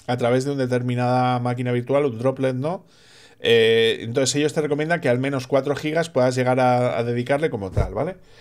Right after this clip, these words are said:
He estado echándole un vistacillo por encima de las herramientas que puede llegar a utilizar.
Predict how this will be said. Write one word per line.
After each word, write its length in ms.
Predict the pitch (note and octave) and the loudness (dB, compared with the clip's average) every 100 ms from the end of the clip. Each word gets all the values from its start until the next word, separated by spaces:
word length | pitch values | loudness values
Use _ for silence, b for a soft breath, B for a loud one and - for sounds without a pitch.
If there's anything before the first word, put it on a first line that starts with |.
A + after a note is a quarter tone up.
| B B B | B B B
He 60 | D#3 | 0
estado 280 | E3 G3 | 4 4
echándole 360 | F#3+ F#3 F#3 F#3 | 4 2 0 0
un 80 | F3 | 0
vistacillo 540 | E3 E3 E3 F#3 D#3+ | 0 0 0 0 2
por 140 | C3 A#2+ | 2 2
encima 400 | B2+ F3 E3 A#2+ | 0 -2 0 0
de 60 | |
las 180 | G#2+ G#2+ | -2 -4
herramientas 460 | G#2 A2+ C#3+ D3+ - | -4 -4 -2 -2 0
que 120 | - | -2
puede 240 | D3 C#3 | 2 2
llegar 220 | A2 A2 | 2 0
a 60 | C3 | 0
utilizar. 600 | C3 C3 B2+ E3+ E3+ F#3 | -2 -4 -2 0 0 -2